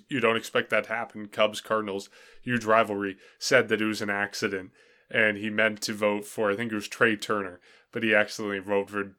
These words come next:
for Ryan Tepera, um, for M V P, which was hilarious. And then Ryan Tepera said, "Well, I don't care, I got an M V P vote anyway." He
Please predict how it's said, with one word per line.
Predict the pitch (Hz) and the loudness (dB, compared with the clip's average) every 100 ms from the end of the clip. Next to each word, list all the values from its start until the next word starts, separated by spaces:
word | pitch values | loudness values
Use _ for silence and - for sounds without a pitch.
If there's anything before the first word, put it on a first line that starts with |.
| _ | _
for | - 107 | -4 2
Ryan | 101 98 92 | 2 2 -4
Tepera, | - 104 92 90 _ - _ - | -6 -4 -2 -4 _ -20 _ -4
um, | 117 101 95 92 | 0 2 0 -4
for | - - 110 | -12 -2 0
M | 107 | 0
V | 101 | -2
P, | 98 101 | -4 -4
which | 95 98 | -4 -4
was | 104 92 - - - - | -6 -8 -18 -20 -6 6
hilarious. | 160 147 139 131 127 - _ - | 8 8 6 4 2 -6 _ -2
And | 123 | 2
then | 117 110 107 107 - - | 6 6 6 0 -14 -4
Ryan | 135 120 117 | 4 4 4
Tepera | - 117 113 107 | -2 0 2 0
said, | - 107 104 - _ - | 2 4 4 0 _ 2
"Well, | 131 127 | 6 8
I | 120 | 8
don't | 117 113 | 4 0
care, | 117 110 | 4 4
I | 107 | 4
got | 107 | 2
an | 107 | 2
M | 104 101 | -4 -4
V | 104 | -6
P | - 104 | -6 -4
vote | 101 101 | -2 0
anyway." | 98 98 98 98 | -2 -2 -4 -4
He | 101 | -8